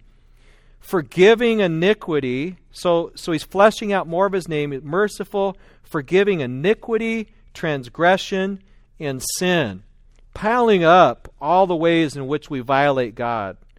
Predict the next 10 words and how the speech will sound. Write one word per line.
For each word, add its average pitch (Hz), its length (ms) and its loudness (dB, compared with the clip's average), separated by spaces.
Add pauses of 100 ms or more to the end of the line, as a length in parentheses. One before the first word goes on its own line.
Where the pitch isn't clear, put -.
(340)
Iniquity, 180 560 0
crookedness. 135 1300 -8 (560)
Transgression, 190 800 2
crossing 185 640 0
boundaries 151 600 -2
that 120 140 -10
shouldn't 156 320 -10
be 143 100 -10
crossed. 135 800 -8 (420)
Sin, 180 680 0